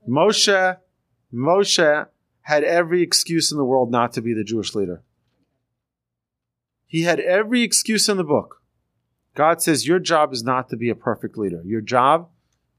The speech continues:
is to never stop trying." That's your job.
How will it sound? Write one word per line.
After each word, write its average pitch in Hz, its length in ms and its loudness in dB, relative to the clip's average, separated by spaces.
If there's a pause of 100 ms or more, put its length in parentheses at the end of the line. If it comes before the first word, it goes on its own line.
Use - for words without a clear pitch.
(180)
is - 140 -8
to 113 120 -8
never 107 300 -6
stop 120 340 0
trying." 87 460 -8 (2500)
That's 139 260 0
your 120 120 -2
job. 80 300 -10